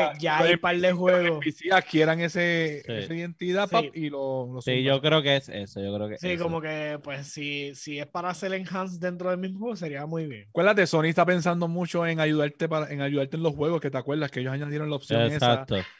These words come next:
Speaker 1: que te da los hints de, de los juegos y todo eso.
Speaker 3: Sí,
Speaker 1: Ya
Speaker 3: sí.
Speaker 1: sabes.
Speaker 3: So, nada,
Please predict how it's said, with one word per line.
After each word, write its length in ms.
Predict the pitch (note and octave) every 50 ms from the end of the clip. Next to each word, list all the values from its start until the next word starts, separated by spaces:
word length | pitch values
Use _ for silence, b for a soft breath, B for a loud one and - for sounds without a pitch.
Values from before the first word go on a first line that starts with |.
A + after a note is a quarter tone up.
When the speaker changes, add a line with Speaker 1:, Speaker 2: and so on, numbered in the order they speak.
| _ _ -
Speaker 1:
que 120 | - C#3
te 60 | C#3
da 120 | C3+ B2+ C3
los 200 | C#3+ D3 C#3+ -
hints 400 | C#3+ C#3 D3 C#3+ C3+ - - -
de, 320 | C#3 C#3+ C3+ C3 C3 C3
de 80 | B2+ C3
los 100 | B2+ A#2+
juegos 300 | A#2+ B2 C3 D3 C3+ B2
y 60 | B2
todo 260 | B2 C3 C3 C3+ C3
eso. 240 | C3 C3+ C3+ - B2+ - _ -
Speaker 3:
Sí, 140 | - - A2 G#2 - _ _ -
Speaker 1:
Ya 100 | - -
Speaker 3:
sí. 60 | -
Speaker 1:
sabes. 260 | - E3+ E3 E3+ E3 E3 - - _ _ _ _ _ _ _ B B B B B B B _
Speaker 3:
So, 200 | - - G#3+ G#3
nada, 300 | F#3 D3+ C3 B2 A#2+ -